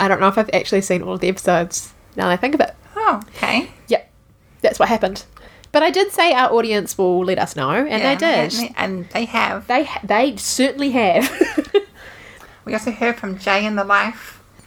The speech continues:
Speaker 2: of our Ghost Stories episode. She loved the phrases from it. "I don't like being dicked around by this bag of dicks." And she says, "Leave someone the same or better than you found them." Words of wisdom from,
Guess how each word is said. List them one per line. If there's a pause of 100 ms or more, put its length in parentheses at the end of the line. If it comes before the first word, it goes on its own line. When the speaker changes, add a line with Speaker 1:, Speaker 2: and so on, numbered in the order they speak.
(160)
Speaker 2:
of
our
Ghost
Stories
episode. (380)
She
loved
the
phrases
from
it. (400)
"I
don't
like
being
dicked
around
by
this
bag
of
dicks." (960)
And (240)
she
says,
"Leave
someone
the
same
or
better
than
you
found
them." (760)
Words
of
wisdom
from,